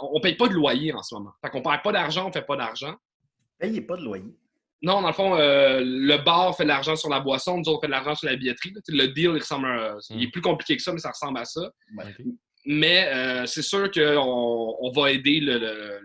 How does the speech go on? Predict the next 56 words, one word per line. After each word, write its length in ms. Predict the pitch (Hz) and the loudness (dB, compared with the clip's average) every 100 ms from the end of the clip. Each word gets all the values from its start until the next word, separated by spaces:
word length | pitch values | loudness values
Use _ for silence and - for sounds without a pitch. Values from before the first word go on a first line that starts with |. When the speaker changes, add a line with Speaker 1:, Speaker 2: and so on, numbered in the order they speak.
| 117 139 | -4 4
Speaker 1:
Luc, 220 | 175 170 | 4 2
qui 240 | - 113 | -6 -6
est, 40 | 107 | -6
euh, 140 | 101 | -6
le 100 | 101 | -10
propriétaire 480 | - 120 127 123 131 | -8 -6 -4 -4 -4
du 80 | - | -6
Pub 100 | 131 123 | -10 -10
Quartier 260 | 117 - | -10 -8
Latin, 200 | 104 160 156 | -8 -6 -8
parce 180 | - | -12
que 60 | - | -14
c'est, 160 | - 110 | -12 -12
c'est 140 | - | -12
de 60 | 117 | -10
la 100 | 110 | -8
famille, 360 | 120 110 147 | -8 -6 -8
c'est 120 | 143 117 | -8 -8
un 120 | 117 | -6
ami, 300 | 107 123 143 | -4 -4 -6
puis 180 | - - 107 | -10 -10 -4
Speaker 2:
Oh, 60 | |
il 160 | 110 98 | -4 -6
est 40 | 87 | -8
Speaker 1:
on 60 | 120 | -2
Speaker 2:
fin. 40 | |
Speaker 1:
veut 80 | 151 | -2
que 100 | - | 0
la 100 | 127 | -2
business 400 | 127 131 147 151 | 0 -2 -2 -2
survive, 540 | 147 120 127 156 175 - | -4 -4 -2 -4 -4 -8
puis 180 | 120 120 | -4 -2
on, 160 | 123 113 | -2 -2
tu 100 | - | 0
sais, 0 | |
on, 240 | 143 139 123 - _ _ - | 0 0 -2 -8 _ _ -2
là, 180 | 143 196 | 2 4
en 60 | |
ce 80 | 202 | 4
moment, 80 | 202 | 2
ça 100 | 202 | 2
ne 80 | 151 | 2
coûte 220 | 160 170 | 0 2
rien, 440 | 151 120 143 202 214 | 2 0 0 0 0
mais 160 | 143 | -2
on 180 | 131 127 | -2 -2
est 100 | 135 | -2
dépendant 560 | 131 147 139 131 127 143 | 0 0 0 -2 -2 -2
de 120 | 123 | 0
Luc. 240 | 127 180 - | 0 0 -4
Si 220 | - 135 | -8 -2
Luc 180 | 156 170 | -2 -2
survit 400 | - 127 123 117 | -4 -4 -6 -4
pas 200 | 156 143 | -2 -2
à 60 | |
ça 400 | 110 - 156 180 | -4 -4 -4 -4